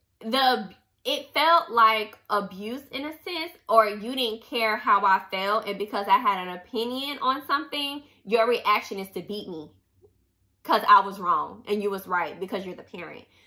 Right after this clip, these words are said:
But I'm trying to change that narrative with my kid. And she talks about that in here. And one of the things that I feel like maybe a lot of us can understand is,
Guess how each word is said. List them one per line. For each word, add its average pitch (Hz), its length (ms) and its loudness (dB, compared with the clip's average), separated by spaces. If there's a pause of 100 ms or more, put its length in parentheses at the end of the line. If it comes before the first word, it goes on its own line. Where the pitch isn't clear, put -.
(400)
But 208 360 2
I'm 302 180 6
trying 285 260 0
to 294 60 -10
change 220 200 -8
that 202 120 -6
narrative 185 480 -6
with 170 160 -10
my 170 240 -8
kid. 160 520 -12 (1000)
And 208 160 -2
she 247 180 -10
talks 233 300 -2
about 208 340 -2
that 180 320 -2 (240)
in 202 140 -6
here. 202 360 -4
And 208 160 -4
one 247 160 0
of 262 80 -6
the 226 120 -6
things 208 500 -4
that 180 380 -10 (720)
I 202 140 6
feel 214 200 -4
like 190 280 -4
maybe 190 220 -6
a 190 80 -6
lot 180 220 0
of 180 80 -10
us 185 200 -12
can 175 280 -14 (360)
understand 185 720 -8
is, 175 220 -10